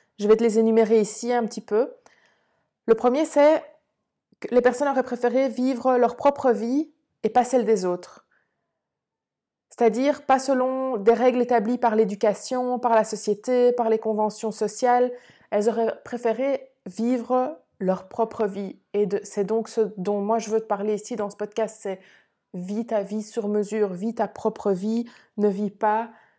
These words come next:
la vie de quelqu'un d'autre selon les règles de quelqu'un d'autre, selon la vie de quelqu'un d'autre. Ou de, quand je dis quelqu'un, ça peut être une personne comme, comme, comme des normes sociales, hein, c'est, euh, de manière générale.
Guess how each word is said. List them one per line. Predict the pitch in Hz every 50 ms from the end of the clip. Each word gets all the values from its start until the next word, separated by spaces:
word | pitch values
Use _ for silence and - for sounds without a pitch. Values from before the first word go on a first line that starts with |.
| _ _ _ -
la | 208 214
vie | 208 202 240
de | 233
quelqu'un | - 262 233 233 233 233 220 214
d'autre | 196 233 240 240 240 -
selon | - 240 220 208 208 208
les | 202 196 196
règles | 185 214 226 233 226 233 220
de | 202 208
quelqu'un | 214 - 214 208 - 214 214
d'autre, | 214 214 226 226 233
selon | - 220 202 202
la | 196 190 196 202
vie | 190 214 247
de | 233 -
quelqu'un | - 233 214 - - 220 214 208
d'autre. | 190 220 226 226 226 - - _
Ou | 208 196 - -
de, | 196 196 - - - - _ _ -
quand | - 202
je | 196 190
dis | 196 190
quelqu'un, | - 220 208 202 - 220 220 233
ça | 226 226
peut | 202 -
être | 208 202 - -
une | 202 190
personne | - 202 196 - - 226 226 226 220
comme, | 220 - 208 196 196 196
comme, | 196 - 196 196 196 190
comme | - 196 196 190
des | 202
normes | 196 202 202 202 202 196
sociales, | - 208 196 - - 233 214 196 185
hein, | 185 196
c'est, | 208 - - 196 185
euh, | 180 180 180 180
de | 185 - - - _ _ _ -
manière | 196 196 202 202 190
générale. | 190 196 196 190 190 220 226 240